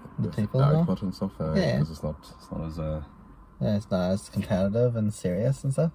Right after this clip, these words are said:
Speaker 2: Yeah. Uh,
Speaker 1: I
Speaker 2: so Rory
Speaker 1: wouldn't mind
Speaker 2: O'Neill,
Speaker 1: it.
Speaker 2: one of the ones from the North Belfast Berserkers, he was the captain of Antrim Masters. And my cousin,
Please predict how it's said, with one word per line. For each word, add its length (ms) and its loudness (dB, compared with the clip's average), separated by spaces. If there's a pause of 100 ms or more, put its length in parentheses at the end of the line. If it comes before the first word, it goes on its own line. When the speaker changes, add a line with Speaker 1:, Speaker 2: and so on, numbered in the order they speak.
Speaker 2:
Yeah. 140 -4 (440)
Uh, 60 -2
Speaker 1:
I 40 -2
Speaker 2:
so 100 4
Rory 120 8
Speaker 1:
wouldn't 220 8
mind 40 4
Speaker 2:
O'Neill, 160 6
Speaker 1:
it. 60 0
Speaker 2:
one 100 2
of 60 2
the 40 2
ones 120 -2
from 240 -2 (320)
the 100 -4
North 240 -4
Belfast 400 -4
Berserkers, 340 -2
he 40 -2
was 100 -2
the 60 -14
captain 280 -4
of 80 -2
Antrim 340 -4 (320)
Masters. 320 -4 (480)
And 80 -2
my 100 2
cousin, 320 4